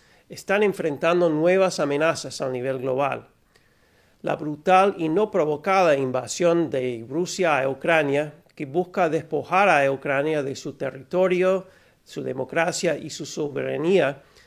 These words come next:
está teniendo repercusiones brutales en el que hasta hace poco era un país pacífico, que no representaba ningún peligro para Rusia y para nadie.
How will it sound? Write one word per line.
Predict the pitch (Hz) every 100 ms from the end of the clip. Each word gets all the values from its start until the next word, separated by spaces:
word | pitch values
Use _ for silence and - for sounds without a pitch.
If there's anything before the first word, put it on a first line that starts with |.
| _ _
está | - 156 208 202
teniendo | 190 175 202 196
repercusiones | 165 156 151 - 147 - 180 185 156 139
brutales | 147 143 - 165 135 127 - -
en | 139
el | 135 135
que | - 156 151
hasta | - 107 - - 123 120
hace | - 143 - 151
poco | 233 220 175 180 180 _ _ _ _
era | - 214
un | 190
país | 160 165 196
pacífico, | - 127 - 220 - - - -
que | 156 147
no | 175
representaba | 185 175 - 156 139 156 170 160
ningún | 143 156 190
peligro | 180 156 165 175 185 -
para | 139 139
Rusia | 147 180 - 190 196
y | -
para | - 131 123
nadie. | 147 139 123 -